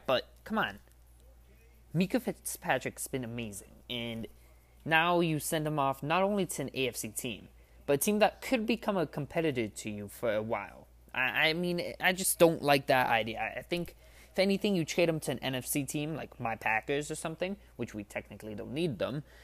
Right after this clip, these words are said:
him or any, anybody else. So, yeah, I mean, I didn't like that move, and he was very young. And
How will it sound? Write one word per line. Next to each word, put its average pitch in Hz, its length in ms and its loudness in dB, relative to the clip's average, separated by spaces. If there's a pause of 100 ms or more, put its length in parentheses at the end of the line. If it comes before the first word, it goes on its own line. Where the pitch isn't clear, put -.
(460)
him 131 220 -2
or 110 260 2 (1000)
any, 185 280 2 (200)
anybody 175 720 2
else. - 400 -2 (420)
So, 135 400 6
yeah, 190 200 4 (360)
I 165 60 0
mean, 170 260 0
I 160 120 2
didn't 180 160 4
like 147 180 0
that 123 180 4
move, 120 160 -4
and 143 160 2
he 151 120 -2
was 151 160 0
very 147 240 4
young. 190 260 0 (800)
And 156 220 2